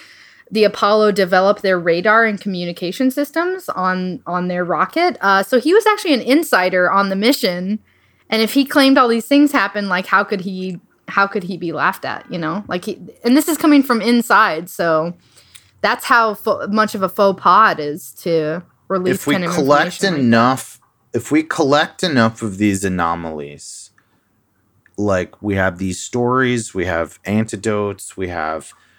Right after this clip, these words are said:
Speaker 2: this, like, this book by this insider, we have, like, if we collect enough of this information,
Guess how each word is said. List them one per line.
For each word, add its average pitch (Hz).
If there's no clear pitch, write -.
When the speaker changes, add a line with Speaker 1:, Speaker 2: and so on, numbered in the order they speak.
Speaker 2:
this, 92
like, 92
this 85
book 92
by 82
this 78
insider, 87
we 80
have, 85
like, 82
if 85
we 87
collect 113
enough 117
of 85
this 82
information, 85